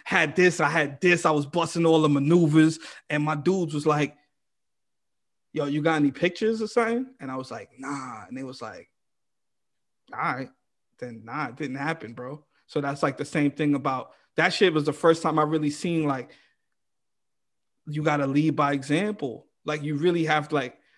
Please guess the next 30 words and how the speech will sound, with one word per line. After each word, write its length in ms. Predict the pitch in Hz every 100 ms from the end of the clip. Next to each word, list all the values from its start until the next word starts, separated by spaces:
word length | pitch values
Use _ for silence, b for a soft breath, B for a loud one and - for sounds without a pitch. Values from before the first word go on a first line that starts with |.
| -
I'm 140 | 156
like, 200 | 165 143
"That's 220 | 156 165
my 200 | 196 185
hood," 260 | 175 208 220
at 60 | 160
least 180 | 202 170
my 200 | 170 190
hood, 360 | 202 208 -
'cause 120 | -
I 40 | 156
always 220 | 160 170
look 140 | 170
at 40 | 165
it 120 | 147
too, 160 | 185 156
like, 200 | 131 - -
I 60 | 143
learned 300 | 156 170 147
a 40 |
lot 300 | 151 147 -
from 280 | - 165 151
my 220 | 147 135
hood, 340 | 147 160 160 120
that 120 | 131
the 80 | 127
first 280 | - 147 143
lessons 420 | 160 165 147 143
was, 140 | 131
like, 240 | 127 107